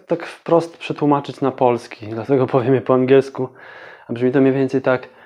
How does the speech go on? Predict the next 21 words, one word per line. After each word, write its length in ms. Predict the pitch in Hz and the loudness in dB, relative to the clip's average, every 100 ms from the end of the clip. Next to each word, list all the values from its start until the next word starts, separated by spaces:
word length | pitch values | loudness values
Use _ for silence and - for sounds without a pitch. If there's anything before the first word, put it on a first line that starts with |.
| - - - | -20 -20 -4
„No 220 | 131 139 | 2 4
matter 400 | 139 147 147 139 - | 6 6 6 4 0
how 480 | - - - 151 156 | -12 -6 2 4 4
small 680 | - - 151 156 139 110 - - | -2 0 4 6 6 4 0 -4
you 160 | 127 123 | -4 -4
started, 720 | - - 147 127 110 113 113 _ _ - - - _ | -6 -2 2 2 2 -2 -6 _ _ -20 -20 -20 _
start 480 | - - 135 135 131 | -20 -4 2 2 0
something 600 | - - 131 131 127 123 | -6 -2 0 0 -2 0
that 200 | 117 117 | -2 -2
matters”. 840 | 117 127 131 117 113 - - - - - - - - _ _ _ _ _ _ _ _ - - - - _ _ _ | -2 2 2 0 -6 -14 -16 -16 -18 -20 -20 -20 -20 _ _ _ _ _ _ _ _ -20 -20 -20 -20 _ _ _
Czyli 240 | - 120 | -8 -4
jednym 260 | 120 120 127 | -4 -2 -4
słowem, 680 | - 131 127 120 120 110 _ _ 135 | -4 -4 -2 -6 -8 -14 _ _ -6
nieważne 640 | 131 123 135 139 139 131 | -2 2 2 2 2 0
jakimi 520 | 127 127 - 131 127 | 0 -2 -4 -2 0
małymi 380 | 123 127 135 127 | 2 2 2 0
krokami 480 | - 127 - 127 120 | -2 -4 -2 -2 -2
zaczynasz, 680 | 117 - 127 117 110 - | -4 -4 -4 -4 -6 -8
jak 180 | 117 - | -8 -2
małe 360 | 131 143 143 120 | 0 2 2 2
jest 380 | 117 - - | -2 -6 -20